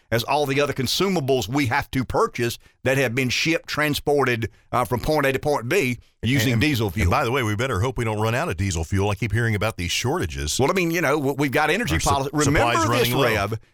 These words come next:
Speaker 1: when, when, and this goes back to what somebody said earlier. Uh, Joe, I think, the Democrats told you what they were going to do.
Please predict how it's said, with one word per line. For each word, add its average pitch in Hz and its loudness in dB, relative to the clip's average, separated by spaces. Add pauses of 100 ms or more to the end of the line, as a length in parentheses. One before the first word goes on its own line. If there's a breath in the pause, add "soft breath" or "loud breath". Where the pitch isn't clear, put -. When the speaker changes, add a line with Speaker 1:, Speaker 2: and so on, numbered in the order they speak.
(100)
Speaker 1:
when, 160 0
when, 160 0
and 139 -2
this 147 0
goes 175 0
back 156 0
to 160 -2
what 156 0
somebody 180 0
said 196 0
earlier. 254 -2 (260)
Uh, 117 0
Joe, 165 2
I 196 0
think, 117 -4
the 123 -4
Democrats 247 -2
told 262 0
you 208 0
what 196 2
they 175 2
were 190 0
going 180 0
to 160 -2
do. 170 -4